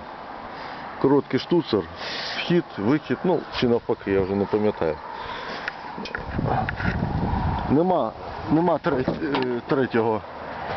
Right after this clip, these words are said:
Вхід-вихід і унизу,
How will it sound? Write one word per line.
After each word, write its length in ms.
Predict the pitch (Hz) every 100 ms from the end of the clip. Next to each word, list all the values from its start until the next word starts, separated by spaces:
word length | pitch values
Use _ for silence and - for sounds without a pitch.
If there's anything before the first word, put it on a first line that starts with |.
| - - - - - - - - -
Вхід-вихід 720 | - 180 185 170 226 208 135 113 -
і 200 | 170 190 139 135
унизу, 560 | 151 165 170 160 220 185